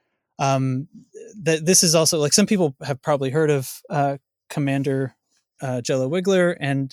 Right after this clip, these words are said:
and his daughter Evelyn. There was, um, there was a petition for F dev to kind of commemorate this as well.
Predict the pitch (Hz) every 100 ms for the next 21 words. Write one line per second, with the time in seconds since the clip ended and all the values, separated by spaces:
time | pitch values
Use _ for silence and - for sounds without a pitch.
0 | _ 135 131 143 127 139 131 139 143 143
1 | 139 135 131 - - _ _ 147 147 143
2 | 139 139 127 - - _ _ 139 135 127
3 | 127 143 151 147 139 - 143 160 - 165
4 | 147 - 151 139 135 131 _ _ 156 127
5 | 156 147 131 - 135 - 147 139 - 135
6 | 135 143 147 151 147 139 123 131 139 170